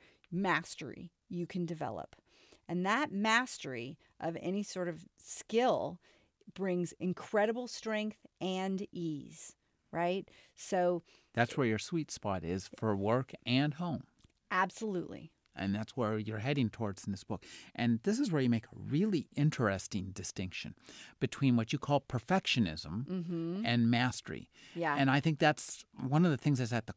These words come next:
Speaker 2: core of this book is understanding that distinction. So explain to me what the difference is.
Speaker 1: Yeah, I'm a recovering perfectionist. <laughs> Perfectionism is a particular form of unhappiness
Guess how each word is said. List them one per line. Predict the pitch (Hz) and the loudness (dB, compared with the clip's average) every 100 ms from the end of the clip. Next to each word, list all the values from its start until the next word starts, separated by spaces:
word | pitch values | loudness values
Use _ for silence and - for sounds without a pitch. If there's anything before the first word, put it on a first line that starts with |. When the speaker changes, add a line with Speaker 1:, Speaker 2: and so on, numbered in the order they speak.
| - | -10
Speaker 2:
core | - 185 170 | 0 6 8
of | 139 | 6
this | 123 - | 2 -2
book | 123 - | -2 -2
is | 90 - | -6 -2
understanding | 135 135 - 139 117 107 101 | 0 0 0 4 4 4 0
that | 101 | -4
distinction. | - - - - - 101 | -8 -8 -8 -8 -10 -10
So | - 113 | -4 -4
explain | - - 156 | -4 -4 -2
to | 147 | 0
me | 139 127 | 0 0
what | 117 120 120 _ _ _ | 2 0 -2 _ _ _
the | 127 | -4
difference | 123 - 117 - | -2 -2 -4 -6
is. | - - - | -12 -12 2
Speaker 1:
Yeah, | 202 190 | 8 10
I'm | 190 208 | 10 6
a | 214 | 2
recovering | 208 180 165 214 | -2 -4 -4 -6
perfectionist. | 285 - 185 - 196 269 - - - | -8 -8 -8 -8 -6 -4 -2 -2 0
<laughs> | - 294 - 262 262 - 226 - - - | 8 8 12 10 10 8 4 2 0 -6
Perfectionism | 247 - 247 - 349 330 294 269 240 - - - | -4 2 2 4 4 4 4 2 0 -4 -14 -14
is | - 208 196 | 0 2 2
a | - | -2
particular | - 196 - 226 233 220 208 | -4 -4 -4 -4 -2 0 0
form | 175 185 175 | -2 -4 -4
of | 170 | -4
unhappiness | 156 160 156 143 160 151 - - | -4 -4 -6 -8 -8 -8 -8 -10